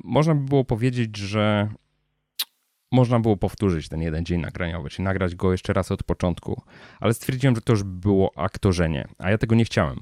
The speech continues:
bo w pewnym sensie chciałem, żeby to był mój naturalny głos. I teraz ten naturalny głos, on może być,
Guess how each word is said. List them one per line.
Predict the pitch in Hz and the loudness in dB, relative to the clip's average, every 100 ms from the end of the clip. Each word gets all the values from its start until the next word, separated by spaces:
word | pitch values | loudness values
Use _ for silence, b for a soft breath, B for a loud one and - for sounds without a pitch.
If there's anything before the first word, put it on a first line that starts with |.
| - | -4
bo | 90 90 | 0 0
w | - | 0
pewnym | 151 160 | 0 0
sensie | 135 120 117 | 2 0 0
chciałem, | - - 120 82 78 | -2 2 4 4 0
żeby | 85 92 90 | -4 -4 -2
to | - 113 | 0 2
był | 110 | 2
mój | 104 104 | 4 4
naturalny | 104 98 104 95 98 90 | 4 0 0 0 2 0
głos. | 85 82 - - - b b b b | 0 -4 -4 -12 -20 b b b b
I | 85 | -4
teraz | 98 | -2
ten | - 101 | 2 4
naturalny | 110 - 120 127 110 | 4 4 4 4 4
głos, | 95 120 135 - | 4 2 0 0
on | 107 113 | 2 4
może | 110 104 107 | 4 4 0
być, | 98 104 104 - - | 2 2 2 -4 -6